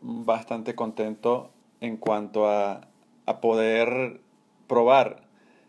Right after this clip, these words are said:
esta nueva experiencia. Y siento que en la medida en que nosotros como líderes articulemos estos espacios para, para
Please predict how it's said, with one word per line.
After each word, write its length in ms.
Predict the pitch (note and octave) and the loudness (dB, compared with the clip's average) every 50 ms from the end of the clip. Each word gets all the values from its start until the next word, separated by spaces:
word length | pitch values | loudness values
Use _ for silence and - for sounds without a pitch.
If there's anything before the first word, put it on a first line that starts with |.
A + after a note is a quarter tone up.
| _ _ _ _ - | _ _ _ _ -4
esta 420 | G#2+ A2 A2 - - A#2+ A2+ A2+ | -4 -4 -4 -2 0 0 0 0
nueva 280 | A#2 A#2 A2+ A2 A2 A2 | -2 -4 -4 -4 -4 -6
experiencia. 680 | A2 - - G#2+ G#2+ G2+ G2+ G2 G2 - - G#2 - - | -6 -8 -8 -6 -4 -4 -4 -6 -8 -8 -12 -14 -12 -12
Y 80 | - G#2+ | -14 -14
siento 460 | - - G#2+ G#2 G2 G2+ A#2+ A#2 A#2 | -10 -8 -8 -8 -6 -8 -8 -8 -6
que 380 | - B2+ A#2+ A#2+ A#2 A#2+ A#2 - | -4 -2 0 0 0 -2 -4 -6
en 80 | A#2+ G#2+ | -10 -8
la 100 | G#2+ G#2+ | -8 -6
medida 240 | G#2+ G#2 G#2 G#2+ A2 | -4 -4 -2 -2 -2
en 80 | A2+ | -4
que 400 | A2+ - C3 B2 A#2+ B2 A#2 - - _ _ _ _ | -4 -4 -4 -2 -2 -4 -6 -8 -14 _ _ _ _
nosotros 460 | - A#2+ A2 A2 - C3 B2 F#3+ E3 | -14 -12 -12 -8 -8 -6 -6 -6 -8
como 220 | - D3 B2+ A2+ A2 | -6 -6 -6 -4 -2
líderes 500 | B2 C#3+ C#3 A#2 G#2+ G2 G2 - - _ _ - | -2 0 0 0 -2 -2 -6 -12 -20 _ _ -12
articulemos 920 | - - - - - - - A2 A2+ C3 C#3+ C#3+ B2 G#2 - - - - _ _ _ _ _ _ _ _ _ _ | -12 -12 -12 -18 -16 -12 -8 -2 2 2 2 2 0 -4 -8 -14 -18 -20 _ _ _ _ _ _ _ _ _ _
estos 300 | - C#3 C3+ C#3 F#3 - | 0 0 0 0 -4 -6
espacios 500 | E3+ C#3 B2+ - D3 C#3+ C#3+ - A#2+ G#2+ | -6 -8 0 2 2 2 2 0 -6 -10
para, 480 | - - A2 G#2+ G#2+ G#2 G#2+ G2+ - - - _ _ _ _ | -4 -2 0 0 2 0 -2 -2 -6 -12 -18 _ _ _ _
para 480 | - A2+ G#2 G#2+ G#2+ A2 A2 - - | -2 -2 0 0 -2 -2 -4 -6 -12